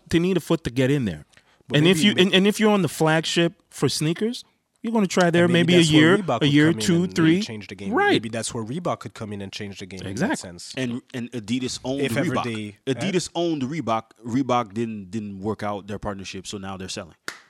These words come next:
Speaker 3: Which is
Speaker 2: Oh, they're,
Speaker 3: why
Speaker 2: they're official. Like, we know for a fact they're selling.
Speaker 3: Yeah, they're
Speaker 2: Okay.
Speaker 3: selling.
Speaker 2: Okay. So
Speaker 3: So
Speaker 2: if that
Speaker 3: now
Speaker 2: works
Speaker 3: that's
Speaker 2: out,
Speaker 3: where, that's where Master P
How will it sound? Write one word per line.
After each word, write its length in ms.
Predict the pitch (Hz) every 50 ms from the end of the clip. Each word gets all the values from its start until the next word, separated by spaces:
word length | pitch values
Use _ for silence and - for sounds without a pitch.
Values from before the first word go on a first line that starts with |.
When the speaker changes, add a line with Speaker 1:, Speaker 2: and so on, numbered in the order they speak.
| _ _ _
Speaker 3:
Which 240 | - 120 139 - -
is 120 | 123 104
Speaker 2:
Oh, 40 | 147
they're, 140 | - 139 135
Speaker 3:
why 20 |
Speaker 2:
they're 160 | 123 117 143 139
official. 340 | - - 175 160 - 127
Like, 160 | 135 135 - -
we 220 | 117 127 120 131
know 100 | 131 147
for 140 | 143 - 131
a 60 | 117
fact 260 | - - 139 135 139 139
they're 80 | 139
selling. 380 | 139 - - 160 165 190 208 - _ -
Speaker 3:
Yeah, 200 | - 311 381 330 - _ _
they're 80 | - 110
Speaker 2:
Okay. 40 | 135
Speaker 3:
selling. 220 | - - - - - _ _ _ _ _ _ _ -
Speaker 2:
Okay. 200 | 110 - 104 82 - _ _ _ _ _ -
So 140 | - - 127
Speaker 3:
So 60 | -
Speaker 2:
if 60 | 123 123
that 60 | 135 143 147
Speaker 3:
now 80 | 143
Speaker 2:
works 100 | 123 -
Speaker 3:
that's 200 | 147 170 196 - -
Speaker 2:
out, 100 | 175 -
Speaker 3:
where, 240 | 160 156 151 143 - - - -
that's 240 | 131 151 165 -
where 180 | - 139 135 123
Master 400 | 123 131 135 127 - - - 135
P 340 | - - - 131 123 117 110